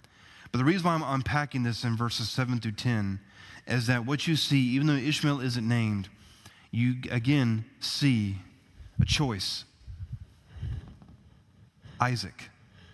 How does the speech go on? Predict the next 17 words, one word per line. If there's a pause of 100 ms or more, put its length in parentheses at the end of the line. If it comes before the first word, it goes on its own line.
(560)
Isaac
is
the
one
who's
gonna
carry
on
the
promise (500)
and
is
going
to
be (260)
a
conduit